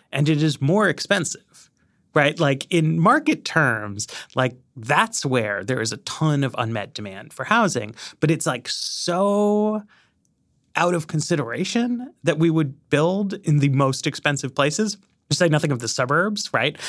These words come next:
Like central Arlington, where it's all single-family homes and they all cost two million dollars. Like, you could replace those with, with row houses, things like that. And that would unlock a vast amount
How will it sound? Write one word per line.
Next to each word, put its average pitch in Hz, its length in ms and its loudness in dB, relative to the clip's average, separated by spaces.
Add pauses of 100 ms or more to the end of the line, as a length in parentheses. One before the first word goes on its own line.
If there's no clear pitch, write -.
(120)
Like 131 160 0
central 143 460 0
Arlington, 165 600 0
where 135 100 2
it's - 100 -6
all 117 220 0
single-family 120 560 -4
homes 120 420 -4 (180)
and 110 80 -12
they 110 60 -6
all 110 180 -6
cost - 300 -6
two - 80 -2
million 113 300 -2
dollars. 156 560 -4 (240)
Like, 127 160 -4
you 131 100 0
could 120 180 -8
replace 101 380 -8
those 110 380 -10
with, 135 180 -6
with 139 160 -4
row 254 160 4
houses, 107 420 -2
things 143 220 0
like 135 140 0
that. 180 260 2
And 156 240 2
that 214 380 2
would 127 500 0 (120)
unlock 113 680 -4 (640)
a - 40 -2
vast 170 1200 -2
amount 127 600 0